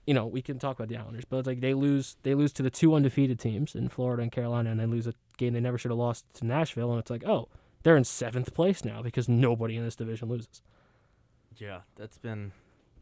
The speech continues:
Speaker 2: it's, it's gonna be a tough division. We talked about it before the season, but it's gonna be, there's gonna be good teams to miss the playoffs. And I guess, yeah, we can touch on the Islanders very briefly, but they've only played the one game in the past week since last time we recorded, and it was that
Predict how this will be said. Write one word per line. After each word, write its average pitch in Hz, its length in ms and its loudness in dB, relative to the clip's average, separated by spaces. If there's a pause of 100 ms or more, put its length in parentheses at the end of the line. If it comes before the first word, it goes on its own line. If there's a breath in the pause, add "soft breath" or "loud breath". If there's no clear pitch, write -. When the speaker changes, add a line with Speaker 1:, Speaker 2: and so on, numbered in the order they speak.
(120)
Speaker 2:
it's, - 180 -14
it's 143 220 -8
gonna 175 160 -2
be 135 140 -2
a 113 40 -6
tough - 280 -8
division. 101 380 -10
We 92 100 -12
talked 101 180 -12
about 92 140 -12
it 73 80 -16
before 98 180 -14
the 87 60 -14
season, 87 340 -14
but 82 80 -14
it's - 140 -16
gonna 98 180 -12
be, 95 160 -10
there's 90 200 -14
gonna 95 120 -12
be 92 80 -12
good 87 220 -12
teams 90 340 -12 (520 soft breath)
to 98 100 -10
miss 98 180 -8
the 85 80 -16
playoffs. 87 380 -8
And 95 80 -8
I 101 40 -6
guess, 107 180 -8
yeah, 98 100 -4
we 95 80 -10
can 98 80 -12
touch 104 240 -8
on 92 80 -8
the 87 60 -8
Islanders 87 420 -8
very 98 220 -6
briefly, 92 380 -10
but 92 220 -10 (140)
they've 101 120 -12
only 117 160 -4
played 110 280 -4
the 104 80 -2
one 107 260 -2
game 104 340 -2 (520 soft breath)
in 110 60 -4
the 110 80 -2
past 110 400 -4
week 117 220 -6
since - 440 -14
last 107 280 -8
time 98 180 -6
we 101 100 -6
recorded, 98 540 -6
and 101 240 -6 (220)
it 104 60 -8
was 101 260 -6
that 98 240 -6